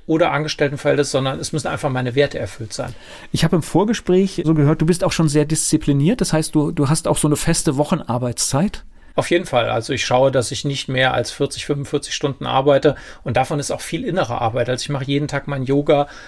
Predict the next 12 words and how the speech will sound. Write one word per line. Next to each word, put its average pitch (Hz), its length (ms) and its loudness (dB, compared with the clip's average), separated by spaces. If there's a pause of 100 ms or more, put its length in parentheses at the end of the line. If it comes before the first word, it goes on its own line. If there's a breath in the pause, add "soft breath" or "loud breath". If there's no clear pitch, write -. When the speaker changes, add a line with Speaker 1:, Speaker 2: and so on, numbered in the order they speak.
(140 loud breath)
Speaker 1:
ich - 100 -8
mache 131 180 -2
mein 123 160 0
sechs 120 240 -4
Minuten 139 380 -4
Dankbarkeitstagebuch, 131 1160 -2 (260 loud breath)
ich - 80 -12
mache 120 160 -2
jeden 143 260 0
Tag 131 220 0
Meditation. 131 800 -2
Also 120 320 0